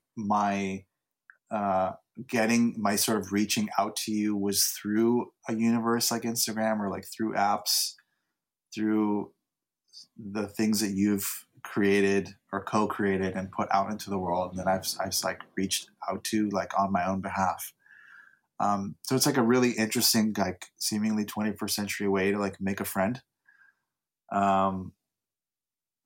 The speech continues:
but I guess it's no different than, you know, if I had been living in a different era and, like,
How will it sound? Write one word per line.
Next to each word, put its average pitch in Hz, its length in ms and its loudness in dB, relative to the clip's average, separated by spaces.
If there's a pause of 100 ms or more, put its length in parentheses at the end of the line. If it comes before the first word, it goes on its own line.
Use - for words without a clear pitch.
but 101 420 2 (1200)
I 151 60 0
guess 196 200 0
it's - 200 -2
no 95 100 0
different 90 420 -6
than, 90 300 -8 (1120)
you 101 140 4
know, 90 280 0 (420)
if 104 140 -4
I 107 140 4
had 95 400 2 (320)
been 98 180 2
living 98 300 2
in 92 100 0
a 92 60 -2
different 95 420 -2
era 92 420 2
and, 95 180 -4
like, 87 280 -6